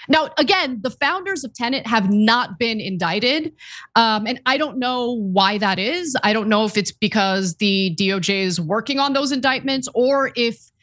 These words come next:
uh, these two individuals are cooperating with the D O J as part of this investigation. I have no idea. But the way they just openly say to each other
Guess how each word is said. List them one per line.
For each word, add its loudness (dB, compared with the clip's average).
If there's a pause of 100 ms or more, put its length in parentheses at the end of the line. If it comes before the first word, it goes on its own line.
(300)
uh, 4
these 0
two 0
individuals 0
are 0
cooperating 0
with 0
the -4
D 2
O 2
J 0
as -2
part -2
of -8
this -4
investigation. 0
I 2
have -2
no -2
idea. -4 (400)
But 2
the 2
way 2
they 0
just -2
openly 0
say -2
to 0
each -2 (100)
other -12